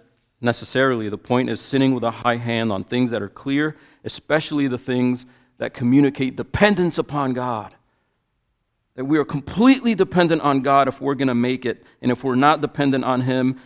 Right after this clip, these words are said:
we're not going to make it. If you have your Bibles, you can turn to, uh, Hebrews ten really quickly, because I'm gonna show you the New Testament equivalent of this stick collector dude.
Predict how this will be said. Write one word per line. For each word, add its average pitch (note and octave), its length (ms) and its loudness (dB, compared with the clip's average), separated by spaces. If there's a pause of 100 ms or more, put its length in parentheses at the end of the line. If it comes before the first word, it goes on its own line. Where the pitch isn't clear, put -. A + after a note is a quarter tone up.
(160)
we're C#3+ 160 4
not D3 320 6
going A2 380 -4 (480)
to - 100 -6
make A2 320 -2
it. - 320 -12 (1700)
If - 160 -10
you C3+ 120 2
have D3 420 0 (100)
your C3+ 160 0
Bibles, C3 560 2
you A#2+ 100 -6
can B2+ 140 -4
turn B2+ 260 0
to, B2 160 -14 (320)
uh, A#2 140 -2
Hebrews A#2+ 400 -2
ten A#2+ 300 -2
really A#2 200 -4
quickly, A2+ 440 -6
because G#2 500 -8 (260)
I'm C3 140 2
gonna C#3 160 2
show C3+ 240 -2
you B2+ 140 0
the A2 100 -4
New C3 220 4
Testament C3+ 480 -2
equivalent G#2+ 560 -6 (540)
of G2+ 140 -8
this - 380 -8 (460)
stick - 360 -8
collector G#2 380 -4
dude. G2 300 -12